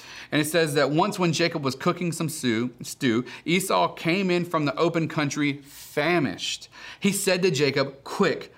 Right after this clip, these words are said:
let me have some of that red stew. I am famished." And Jacob replied, "First,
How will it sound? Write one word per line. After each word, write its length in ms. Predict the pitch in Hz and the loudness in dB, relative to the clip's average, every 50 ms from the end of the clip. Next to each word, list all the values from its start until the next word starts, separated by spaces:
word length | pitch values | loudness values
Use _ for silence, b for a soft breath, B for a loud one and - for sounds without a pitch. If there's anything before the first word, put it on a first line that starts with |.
| B | B
let 260 | - 131 139 165 185 | -4 0 2 2 2
me 120 | 196 202 190 | 2 2 2
have 420 | 165 143 160 160 160 165 160 139 | 2 2 2 2 2 2 0 -2
some 240 | - - 170 170 175 | -4 -2 0 0 2
of 160 | 165 156 147 | 2 0 2
that 180 | 147 151 143 139 | 2 2 2 2
red 220 | 143 143 143 139 | 2 2 2 2
stew. 480 | 139 - - - 175 170 139 113 - - - B B B B B | -2 -4 0 2 4 4 4 2 -2 -6 -14 B B B B B
I 200 | - 135 143 147 | 0 2 2 2
am 200 | 151 147 151 147 | 2 0 0 0
famished." 560 | 139 - - 156 160 156 139 123 113 - - | -2 -2 -2 0 0 2 0 -2 -2 -2 0
And 140 | 131 123 120 | 2 2 2
Jacob 320 | 113 135 147 165 - 180 175 | 4 2 2 2 0 -2 -4
replied, 560 | 175 - - - 143 127 127 123 120 120 120 B B B B | -4 -6 0 2 4 4 4 4 2 -2 -4 B B B B
"First, 840 | - - - - - - 233 233 190 175 170 175 - - - - | -20 -20 -20 -10 -2 2 2 4 4 2 2 0 -4 -8 -8 -12